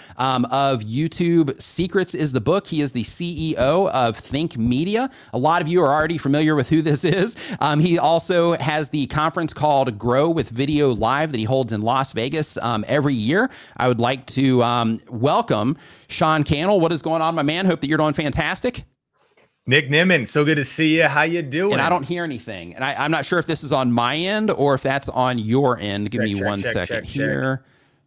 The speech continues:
Speaker 1: That is
Speaker 2: Uh,
Speaker 1: not muted. It's on my end. Say something.
Speaker 2: Good to see you, Nick. How's it going?
Speaker 1: There we go. What's going on, Sean? Hope you're doing fantastic, man. Nice to, uh, have you here in the stream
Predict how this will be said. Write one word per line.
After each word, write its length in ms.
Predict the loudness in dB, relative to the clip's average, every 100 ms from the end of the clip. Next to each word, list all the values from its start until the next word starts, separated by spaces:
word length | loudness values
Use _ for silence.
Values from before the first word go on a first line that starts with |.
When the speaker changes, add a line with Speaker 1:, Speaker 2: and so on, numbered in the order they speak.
| -14
Speaker 1:
That 60 |
is 40 | -6
Speaker 2:
Uh, 280 | -2 -2 -2
Speaker 1:
not 220 | -6 -12
muted. 320 | -12 -10 -10 -8
It's 160 | -2
on 160 | 0 2
my 200 | 0 0
end. 200 | -4 -4
Say 200 | -2 -2
something. 340 | -2 -2 -4 -6 _ _ _ _ -20 _ _ -6
Speaker 2:
Good 80 | -4
to 80 | -2
see 200 | 0 0
you, 40 |
Nick. 220 | 2 0
How's 200 | 0 -4
it 40 | 0
going? 300 | 0 0 -6 _ _ _ _ -4
Speaker 1:
There 320 | 2 4 4
we 140 | 2
go. 300 | 0 2 2
What's 260 | 2 0 0
going 180 | -2 0
on, 160 | 0
Sean? 240 | -2 -4 -2
Hope 160 | -2
you're 80 | -4
doing 160 | -4 -4
fantastic, 560 | -6 -6 -4 -4 -6
man. 220 | -6 -4 -4
Nice 220 | -6 -6
to, 200 | -6 -2
uh, 220 | 0 0
have 240 | 0 -2 0
you 140 | -2
here 340 | -2 0 0
in 240 | 0 -2 -2
the 80 | -4
stream 540 | -4 -4 -2 -2